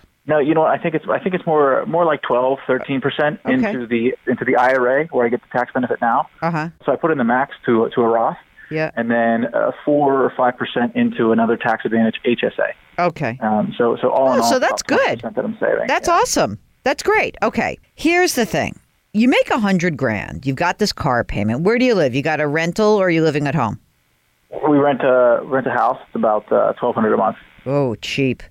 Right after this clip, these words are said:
Speaker 2: When you say
Speaker 1: Yeah.
Speaker 2: we, is there a we, Kimosabi? Is there
Speaker 1: My,
Speaker 2: a partner?
Speaker 1: my, yeah, my fiance and I.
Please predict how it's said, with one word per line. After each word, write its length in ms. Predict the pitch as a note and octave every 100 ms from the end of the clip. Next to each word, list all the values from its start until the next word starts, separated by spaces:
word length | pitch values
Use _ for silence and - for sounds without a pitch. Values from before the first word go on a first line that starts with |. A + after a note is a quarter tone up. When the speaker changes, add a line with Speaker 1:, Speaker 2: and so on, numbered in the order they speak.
| _ _ _
Speaker 2:
When 160 | D#3+ F#3
you 100 | F#3+
say 220 | G#3+ F3
Speaker 1:
Yeah. 120 | G#3+
Speaker 2:
we, 220 | G3 E3+
is 120 | D3+
there 200 | D#3+ E3
a 80 | D#3+
we, 260 | D#3 F#3+ G3+
Kimosabi? 680 | - A3 G#3 G3+ G3+ G#3 A3+
Is 120 | F#3+
there 120 | E3+
Speaker 1:
My, 80 | C3
Speaker 2:
a 20 |
partner? 400 | G#3 F#3 C4 B3 - _ - _ _ -
Speaker 1:
my, 80 | C#3
yeah, 100 | B2+
my 200 | B2 A#2+
fiance 340 | A2+ A2+ - A2
and 100 |
I. 140 | G#2+